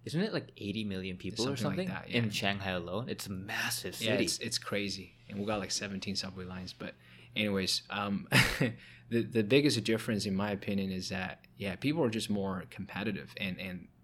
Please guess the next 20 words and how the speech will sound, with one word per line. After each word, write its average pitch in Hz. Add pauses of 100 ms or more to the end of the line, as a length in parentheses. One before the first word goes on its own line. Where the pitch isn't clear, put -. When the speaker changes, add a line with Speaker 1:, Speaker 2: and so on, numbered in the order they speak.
Speaker 2:
they 95
definitely 101
work 95 (680)
much 92
harder. 101 (720)
And, 98
and, 95
and 92 (360)
I -
think 110
they 101
don't 101
take 98
things 98
for -
granted 107
as 110
much 92 (140)
as, - (680)
um, -